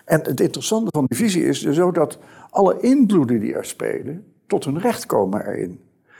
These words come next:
Wat bij het uitgaan van een doelstelling natuurlijk niet zo is. Dan heb jij een doelstelling in je kop. Maar alle invloeden die er zijn en die in zo'n visie tot uitdrukking komen, zeker bij dat voorbeeld van ondernemers zag je dat,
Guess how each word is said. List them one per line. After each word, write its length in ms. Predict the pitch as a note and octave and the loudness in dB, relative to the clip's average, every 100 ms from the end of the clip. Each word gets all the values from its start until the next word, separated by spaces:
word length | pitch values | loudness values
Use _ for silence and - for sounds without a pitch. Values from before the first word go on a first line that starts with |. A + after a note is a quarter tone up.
| _ | _
Wat 180 | E3+ D3 | 0 2
bij 360 | B2+ G#2+ A2 - | 2 2 -2 -10
het 160 | - - | -12 -4
uitgaan 600 | B2 G#2 - - G#2 G#2 | -4 -4 -12 -4 -2 -2
van 140 | G2+ | -4
een 180 | G2+ A2+ | -2 2
doelstelling 840 | D#3 D#3 - - - G2+ G2+ G#2+ | 4 4 2 -6 -4 -2 -2 -2
natuurlijk 380 | C#3+ B2+ A#2+ A2 | -2 2 2 4
niet 220 | F3+ A3+ | 2 2
zo 120 | G#3+ | 2
is. 140 | C3+ - | 0 0
Dan 120 | A#2 | -2
heb 120 | G2 | -2
jij 140 | G#2 F2+ | 0 -2
een 120 | G2 | 2
doelstelling 640 | D3+ D#3 D#3 - F2+ F#2+ | 2 2 -2 -4 -2 0
in 80 | G2+ | 0
je 120 | F2+ | 0
kop. 360 | - G2 - - - _ - - - _ _ _ | 0 -2 -2 -10 -20 _ -20 -20 -20 _ _ _
Maar 400 | A#2+ A#2 - - - | 0 0 0 -14 -20
alle 300 | - D3 D3 | -4 0 2
invloeden 640 | - F3+ F3 D#3+ A#2+ A2 A2 | 4 4 4 4 2 0 -2
die 180 | B2 B2+ | -2 0
er 160 | A2 | 0
zijn 320 | A2 A#2+ G#2 A2 | 0 0 2 2
en 100 | A2 | 2
die 160 | B2 | 2
in 80 | A2 | 2
zo'n 180 | G2+ F#2+ | 0 0
visie 240 | C3+ A#2 | 0 0
tot 200 | - G2+ | -2 0
uitdrukking 440 | C#3 E3+ D#3 G#2+ G2+ | 2 4 2 0 -2
komen, 300 | F#2 F#2+ G#2+ | -2 -2 2
zeker 260 | C3 B2 | 2 2
bij 180 | G2+ G2 | 0 0
dat 200 | G#2 G2+ | 0 -2
voorbeeld 380 | - A2+ G#2 - | 0 2 2 0
van 100 | A#2+ | -4
ondernemers 520 | G#2 A#2 D3+ C3+ F#2 | 2 4 4 2 0
zag 160 | F2+ - | -4 -6
je 100 | F#2+ | -4
dat, 220 | E3+ | -4